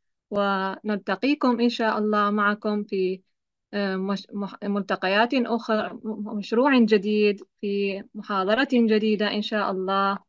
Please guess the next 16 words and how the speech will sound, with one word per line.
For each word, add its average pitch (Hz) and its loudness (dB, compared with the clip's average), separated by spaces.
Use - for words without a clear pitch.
ونختم 214 0
أيضا 220 4
معكم 214 -2
بدعاء: 208 2
أسأل 240 2
الله 214 2
لكم 220 -2
في 196 -8
شهر 285 4
رمضان 220 2
حسنات 226 0
تتكاثر 226 2
وذنوب 233 2
تتناثر 220 0
وهموم 226 0
تتطاير، 214 0